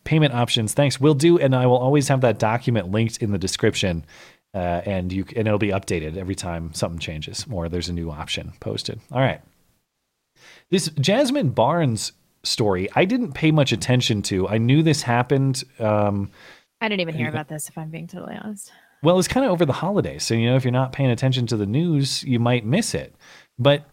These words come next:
Speaker 1: the, uh, the, what happened is basically this. Jasmine Barnes was a seven-year-old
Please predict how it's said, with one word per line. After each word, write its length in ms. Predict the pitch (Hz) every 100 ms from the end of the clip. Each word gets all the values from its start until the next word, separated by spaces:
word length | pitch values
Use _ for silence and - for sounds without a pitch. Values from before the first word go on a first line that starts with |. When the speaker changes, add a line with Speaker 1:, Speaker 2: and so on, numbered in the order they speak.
| _ _ -
Speaker 1:
the, 180 | 135 156
uh, 340 | 156 151 135 117
the, 120 | 127 127
what 140 | 143
happened 300 | 147 254 233
is 80 | 135
basically 260 | 135 120
this. 220 | 107 98 -
Jasmine 440 | 139 208 220 131
Barnes 460 | 110 131 110 87 117
was 160 | 113
a 100 | 107
seven-year-old 920 | 101 - 156 196 156 139 123 123 117